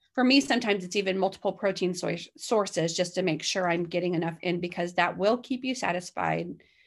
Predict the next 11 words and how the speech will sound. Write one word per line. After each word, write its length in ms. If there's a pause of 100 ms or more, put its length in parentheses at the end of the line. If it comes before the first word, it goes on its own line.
(340)
and 120
that'll 160
help 240
your 100
muscles 480
too. 420 (760)
Um, 640 (240)
and 200
then, 540 (1200)
you 160
know, 340